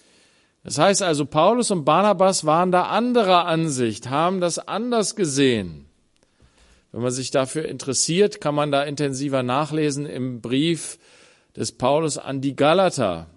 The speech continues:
Da erinnert er auch an diese Geschichte hier, wie sie stattgefunden hat.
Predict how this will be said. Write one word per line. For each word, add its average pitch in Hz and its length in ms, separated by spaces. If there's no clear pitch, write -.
Da 98 120
erinnert 143 600
er 101 200
auch 101 180
an 104 160
diese 110 280
Geschichte 117 540
hier, 95 300
wie 104 120
sie 101 280
stattgefunden - 800
hat. 98 240